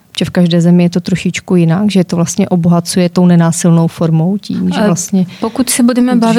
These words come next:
Speaker 2: bavit o žáku cizincovi nebo o žákovi s odlišným mateřským jazykem,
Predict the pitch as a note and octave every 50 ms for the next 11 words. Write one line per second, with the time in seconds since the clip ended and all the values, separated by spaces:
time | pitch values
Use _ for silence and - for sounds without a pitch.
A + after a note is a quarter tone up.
0 | A#3+ G3+ F#3+ G3 - A3 A#3 A3+ A3+ G#3+ G#3+ G#3+ G#3 G3+ - - C4+ C4 - -
1 | F#3 E3 F3+ F3+ F3+ F3+ - G#3 G3+ G3+ A3+ A3+ G3+ E3 E3+ D#3+ D3 D#3 - -
2 | D#3+ D#3 D#3+ D#3 D#3 D#3 - - F3 F3 F#3+ F#3 F#3 F3+ - - E3+ E3 F3 E3+
3 | - - G#3 G3+ F#3 D#3+ - F#3+ F#3 - - G#3+ G3+ F3+ D3 D3 D3 - D#3+ -
4 | - G#3 G3+ G#3+ A3+